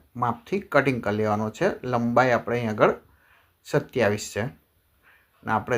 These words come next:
તેની પહોળાઈ પણ જોઈ લઈએ. અહીં આગળ પહોળાઈ તેની આપણે સોળ ઇંચ રાખવાની છે.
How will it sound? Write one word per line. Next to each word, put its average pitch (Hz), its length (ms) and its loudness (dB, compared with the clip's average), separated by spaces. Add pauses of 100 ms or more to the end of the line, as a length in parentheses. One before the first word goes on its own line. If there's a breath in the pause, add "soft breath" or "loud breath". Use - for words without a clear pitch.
તેની 139 240 0 (260)
પહોળાઈ 120 360 4
પણ - 200 -6 (160)
જોઈ 117 240 0
લઈએ. 107 260 -2 (200)
અહીં 120 180 -4
આગળ 117 280 -2
પહોળાઈ 117 360 4
તેની 120 240 -4 (100)
આપણે 147 200 -2 (680 soft breath)
સોળ 127 300 2
ઇંચ 110 240 -2
રાખવાની 98 460 -2
છે. 151 100 2